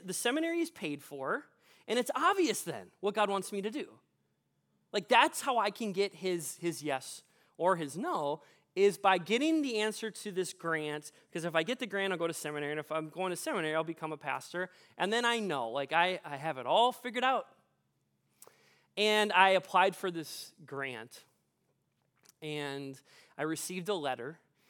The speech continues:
and I opened it up, and it read something along the lines of,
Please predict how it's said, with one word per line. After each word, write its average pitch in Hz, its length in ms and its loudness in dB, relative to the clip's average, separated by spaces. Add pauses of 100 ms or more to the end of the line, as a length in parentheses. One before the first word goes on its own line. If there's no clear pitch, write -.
(440)
and 143 800 -6
I 135 100 -4
opened 147 300 -6
it 196 100 -2
up, 101 240 -12 (400)
and 131 460 -12 (180)
it 143 180 -8
read 131 360 -8
something 170 480 -4
along 143 300 -4
the 135 80 -8
lines 113 460 -12
of, 104 220 -14